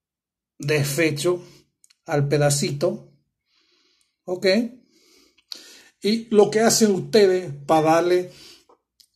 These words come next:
el líquido, puede ser todo el líquido, más o menos, no conviene todo líquido, pero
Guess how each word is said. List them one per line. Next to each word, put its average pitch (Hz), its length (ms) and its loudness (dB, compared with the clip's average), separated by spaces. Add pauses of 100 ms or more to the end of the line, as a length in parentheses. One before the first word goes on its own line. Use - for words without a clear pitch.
(280)
el 143 220 4
líquido, 139 440 0
puede 196 240 4
ser 190 260 2
todo 208 260 4
el 208 120 4
líquido, 226 440 0 (1160)
más 175 480 -2
o - 20 -4
menos, 139 480 -2
no 170 260 -2
conviene 208 500 2
todo 208 340 2
líquido, 220 500 0 (680)
pero 156 440 0